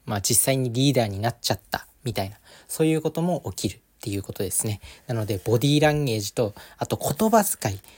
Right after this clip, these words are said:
力強い話し方っていうのを身につけるのもいいらしいです。で、この力強い話し方っていうのは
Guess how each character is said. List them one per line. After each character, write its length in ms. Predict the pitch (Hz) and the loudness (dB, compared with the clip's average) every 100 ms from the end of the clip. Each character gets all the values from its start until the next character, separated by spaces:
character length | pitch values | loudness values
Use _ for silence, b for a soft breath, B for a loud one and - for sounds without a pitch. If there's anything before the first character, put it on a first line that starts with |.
| B | B
力 380 | - - 175 196 | -4 -2 0 -2
強 280 | 175 208 180 | 0 2 2
い 160 | 113 - | 0 -6
話 340 | - 143 151 | -6 -2 0
し 60 | - | 0
方 260 | 180 - | 0 0
っ 40 | - | -4
て 240 | - - | -4 -4
い 100 | 139 | 0
う 60 | 143 | 0
の 120 | 165 | 2
を 40 | |
身 100 | 147 | 0
に 120 | 120 120 | 0 0
つ 120 | - | 0
け 100 | 127 | 0
る 100 | 113 | -2
の 80 | 101 | -4
も 160 | - - | -6 -8
い 140 | 123 | -4
い 20 | 107 | -2
ら 100 | 95 | -2
し 140 | - | -2
い 40 | |
で 100 | 95 | -4
す。 180 | 87 - B B B | -4 -6 B B B
で、 80 | 120 | -4
こ 160 | - | 0
の 100 | 117 107 | -2 0
力 400 | - - - 214 | 2 4 4 4
強 240 | 196 208 190 | 2 2 4
い 80 | |
話 340 | 139 - 143 - | 2 0 -2 -2
し 60 | - | -2
方 260 | 170 123 | -2 -4
っ 60 | 113 _ _ | -4 _ _
て 80 | 127 | 0
い 120 | 123 | 0
う 40 | |
の 100 | 120 | 2
は 180 | 139 113 | 2 0